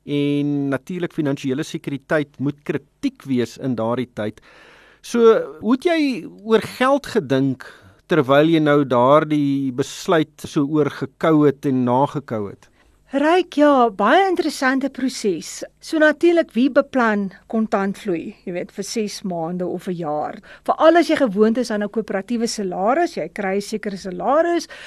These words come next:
Speaker 2: Niemand het natuurlik, jy weet, intensiewe bonusse gekry nie, maar ek bedoel, jy kry 'n vaste salaris en jy is verseker van jou salaris. En om nou daardie groot stap te neem en die besluit te neem, nou maar goed, ek gaan my eie ding doen, maar wat van die kontantvloei?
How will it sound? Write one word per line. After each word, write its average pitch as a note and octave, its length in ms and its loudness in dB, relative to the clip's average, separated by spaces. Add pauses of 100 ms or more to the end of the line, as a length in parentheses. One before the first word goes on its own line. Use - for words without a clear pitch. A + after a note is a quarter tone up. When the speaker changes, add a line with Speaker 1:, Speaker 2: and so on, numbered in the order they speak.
(500)
Speaker 2:
Niemand A3 440 6
het F3+ 140 -10
natuurlik, F#3 540 -4 (320)
jy - 80 -20
weet, F#3 180 -2
intensiewe G3+ 640 -2
bonusse F#3+ 500 4
gekry E3+ 380 -8
nie, C4 120 0
maar C4 240 6
ek B3+ 80 2
bedoel, C4 180 2
jy G#3+ 360 2
kry B3 260 2
'n A#3+ 60 0
vaste A#3+ 320 -6
salaris A3 580 0
en G3+ 160 -4
jy F3 160 -2
is G#3 120 0
verseker B3 420 -6
van A3 180 -8
jou G3+ 140 -4
salaris. F#3+ 640 -6 (420)
En D#4 160 2
om C#4+ 160 6
nou B3 480 4 (340)
daardie G#3 360 0
groot C#4+ 300 -4
stap B3+ 300 -6
te B3+ 80 -6
neem A3 260 0
en A3 60 0
die G#3+ 80 -2
besluit A#3 420 -4
te A#3 100 -6
neem, G#3 240 -2
nou G3+ 120 -2
maar G3+ 140 -4
goed, - 180 -8
ek - 100 -4
gaan B3 140 -6
my A3 80 -2
eie G#3 260 -4
ding D4 320 0
doen, F#3+ 280 -4 (440)
maar A3+ 240 4
wat G3 220 -4
van B3 180 -2
die A#3+ 80 0
kontantvloei? A3 840 -4